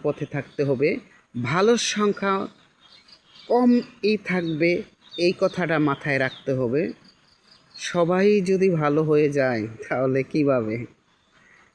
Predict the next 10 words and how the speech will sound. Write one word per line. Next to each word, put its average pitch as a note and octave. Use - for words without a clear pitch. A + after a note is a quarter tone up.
আমাদের D#3
সমাজে C#3+
যদি B2+
তিনশো C4
জন G#3
থেকে G3+
পাঁচজন G#3
মাত্র F3+
নামাজি D3
থাকে, C3+